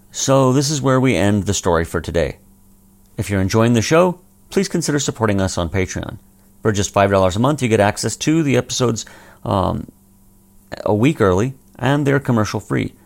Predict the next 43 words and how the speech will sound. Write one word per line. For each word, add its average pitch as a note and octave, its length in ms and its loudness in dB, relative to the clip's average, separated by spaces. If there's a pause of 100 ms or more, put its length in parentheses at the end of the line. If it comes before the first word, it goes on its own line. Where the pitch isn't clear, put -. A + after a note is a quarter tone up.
(160)
You G2+ 140 -2
also A2 220 -2
get G2 140 0
access G#2+ 340 0
to A#2 100 -4
the G2+ 80 0
bonus C3 300 2
show G#2 180 0
nineteen G2 400 -2
eighty-three, C3 540 -2 (320)
The E3+ 80 0
Year D#3+ 140 4
the B2+ 100 2
World G#2 320 -2
Almost E2+ 400 -6
Ended. F2+ 340 -2 (840)
For - 120 -8
ten D#3+ 160 0
dollars B2 260 2
a A2 40 0
month, G#2+ 280 0 (240)
you'll G#2 120 -2
get G2 140 2
access F#2+ 260 -2
to G#2 80 -2
all F#2 160 2
that, G#2 280 0 (300)
plus D#3 260 -2
an C#3+ 60 0
additional G2+ 420 0
bonus F2 320 0
show, F2 340 -2 (340)
Quagmire G2+ 400 2
in F2+ 60 0
the E2+ 60 0
Middle E2+ 240 -2
East, - 240 -10
which - 160 -6
discusses G2+ 480 -4
the F2+ 140 -8
U F2+ 140 -4
S's F#2 300 -4
involvement F#2+ 500 -2